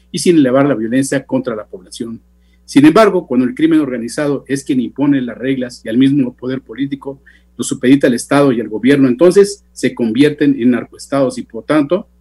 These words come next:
todo el aparato de gobierno y la clase política está a sus órdenes, ni qué decir del tejido social totalmente contaminado y descompuesto. El juicio del general Noriega no incluyó al Estado panameño, con quien Estados Unidos ha colaborado indistintamente desde la imposición del Canal de Panamá.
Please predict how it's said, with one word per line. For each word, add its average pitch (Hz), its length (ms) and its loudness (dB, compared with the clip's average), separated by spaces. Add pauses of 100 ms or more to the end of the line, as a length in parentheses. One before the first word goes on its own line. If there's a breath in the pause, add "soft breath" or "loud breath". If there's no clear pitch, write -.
(280)
todo 147 180 2
el 143 80 4
aparato 131 400 -2
de 117 80 -2
gobierno 131 420 0
y 113 60 -4
la 110 100 -8
clase 120 300 -8
política 123 380 -6
está - 160 -10
a - 20 -8
sus - 200 -10
órdenes, 139 540 2
ni 135 180 6
qué 175 120 4
decir 160 320 0
del 113 180 -10
tejido 120 380 -6
social 131 440 -4 (160)
totalmente 117 640 -2
contaminado 107 600 -6
y 107 100 -10
descompuesto. - 720 -14 (580 soft breath)
El 147 120 2
juicio 220 280 4
del 185 80 4
general 180 320 4
Noriega 190 420 4
no 156 160 2
incluyó 151 300 -2
al 156 80 0
Estado 143 300 -8
panameño, 151 560 0
con 120 160 -8
quien 113 160 -10
Estados 139 360 -6
Unidos 135 260 -4
ha 131 100 -8
colaborado 117 420 -8
indistintamente 139 840 -4 (260)
desde 139 260 4
la 123 60 0
imposición 120 540 -4
del 127 120 0
Canal 117 240 -8
de 117 80 -6
Panamá. 113 500 -8